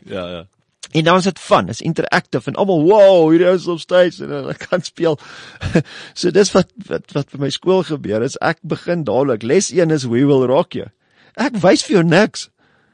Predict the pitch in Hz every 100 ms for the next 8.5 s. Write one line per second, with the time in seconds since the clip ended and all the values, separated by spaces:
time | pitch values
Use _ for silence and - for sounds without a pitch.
0 | _ _ _ - 185 143 214 196 220 226
1 | 127 123 127 123 127 117 107 113 120 104
2 | 98 92 90 87 _ - 165 214 160 226
3 | 220 196 160 - _ _ _ _ _ 151
4 | 170 139 196 208 180 - - - 160 175
5 | 175 185 165 151 151 120 170 160 147 139
6 | 165 156 143 139 147 190 175 - 160 151
7 | - 170 170 143 110 139 147 147 117 120
8 | 131 131 139 127 104